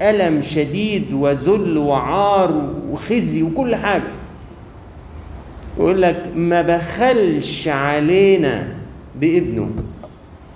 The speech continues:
إيه درجة العطاء دي؟ دي ما فيش بشر يقدر عليها، فيش غير الآب السماوي. حتى هو نفسه أشفق على إبراهيم، صح؟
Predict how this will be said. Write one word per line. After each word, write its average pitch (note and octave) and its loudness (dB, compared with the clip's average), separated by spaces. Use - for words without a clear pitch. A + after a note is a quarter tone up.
إيه A#3+ 2
درجة D3+ 0
العطاء B2+ 0
دي؟ D2+ -8
دي D3 2
ما A#2+ 0
فيش F3 -4
بشر C#3 0
يقدر A2+ -2
عليها، G2 -6
فيش E3 0
غير D3+ 4
الآب C#3+ 0
السماوي. A#2+ -2
حتى D#3 -2
هو D3+ 4
نفسه C3+ -2
أشفق B2+ -4
على A#2 0
إبراهيم، A2 2
صح؟ E3 -2